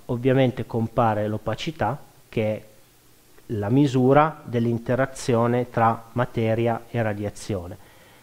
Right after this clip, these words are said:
Questa, questa equazione sembra, eh, facile, in realtà di per sé strutturalmente facile, però diventa molto complessa quando si tratta di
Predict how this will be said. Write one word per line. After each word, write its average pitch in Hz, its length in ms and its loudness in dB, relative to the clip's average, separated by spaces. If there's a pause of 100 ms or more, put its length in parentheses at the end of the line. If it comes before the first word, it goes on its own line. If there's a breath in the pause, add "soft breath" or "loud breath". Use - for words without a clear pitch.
(140 soft breath)
Questa, 170 360 4
questa - 340 -2
equazione 147 600 4 (100)
sembra, 127 600 2 (440)
eh, 127 80 -12 (560)
facile, 147 680 -2 (460)
in 113 140 -8
realtà 104 540 -6
di - 100 -20
per 117 140 -6
sé 117 280 -4
strutturalmente 127 760 0
facile, 113 400 -4
però 135 180 0
diventa 120 360 -2
molto 131 320 0
complessa 117 560 -4
quando 107 360 -2
si - 180 -10
tratta 117 360 -2
di 107 180 -4